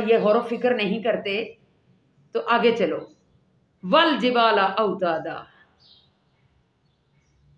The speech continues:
पहाड़ों को हमने मेखे बना दिया।" पहाड़ों की तरफ देख लो, अगर ज़मीन पर तुम्हें देखकर उस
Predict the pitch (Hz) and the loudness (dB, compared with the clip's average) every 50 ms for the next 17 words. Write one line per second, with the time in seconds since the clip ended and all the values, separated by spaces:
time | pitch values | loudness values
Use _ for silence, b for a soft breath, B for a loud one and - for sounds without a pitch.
0 | _ - 196 190 196 196 190 196 202 202 190 214 220 190 208 208 202 214 214 202 | _ -4 -4 -2 0 2 2 2 2 2 0 0 -2 -2 -2 -2 -4 -4 -2 -2
1 | 190 190 190 - 226 226 202 220 214 214 208 208 208 214 214 220 - - _ _ | -2 -4 -4 -4 -4 -4 -4 -4 -2 -2 -4 -4 -4 -6 -10 -10 -12 -16 _ _
2 | _ _ _ _ _ _ _ _ _ _ _ _ _ _ _ _ _ _ _ _ | _ _ _ _ _ _ _ _ _ _ _ _ _ _ _ _ _ _ _ _
3 | _ _ 202 196 190 196 196 208 202 208 233 220 247 247 247 - 208 240 247 247 | _ _ -4 -2 0 0 0 0 0 0 -2 0 0 -2 -2 0 0 0 0 0
4 | 247 240 247 254 247 - _ _ _ _ _ _ _ _ _ _ _ _ _ _ | 0 -4 -6 -8 -8 -12 _ _ _ _ _ _ _ _ _ _ _ _ _ _
5 | _ _ _ _ _ _ _ _ _ _ _ _ _ - 233 226 247 240 175 226 | _ _ _ _ _ _ _ _ _ _ _ _ _ -4 0 2 2 2 2 0
6 | 226 233 247 262 277 277 - 262 262 254 254 - 254 247 247 196 190 220 233 247 | 0 2 2 2 2 0 0 0 0 0 2 0 0 -2 -2 0 0 2 2 2
7 | 247 - - 262 240 240 233 | 0 0 -2 -2 -2 -2 -4